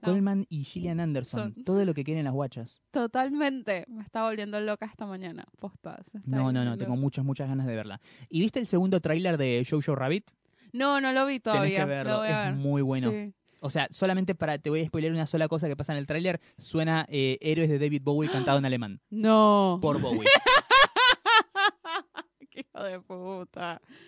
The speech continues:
Speaker 2: Por Bo-, David
Speaker 1: Por Bo-,
Speaker 2: Bowie.
Speaker 1: por David Bowie. Ay,
Speaker 2: Sí.
Speaker 1: qué hijo de puta que es.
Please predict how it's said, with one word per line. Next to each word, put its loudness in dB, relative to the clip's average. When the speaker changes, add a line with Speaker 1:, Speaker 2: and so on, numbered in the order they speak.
Speaker 2:
Por 4
Bo-, -4
David -4
Speaker 1:
Por -2
Bo-, 0
Speaker 2:
Bowie. -4
Speaker 1:
por -12
David -8
Bowie. -8
Ay, -10
Speaker 2:
Sí. -12
Speaker 1:
qué -16
hijo -16
de -18
puta -18
que -12
es. -16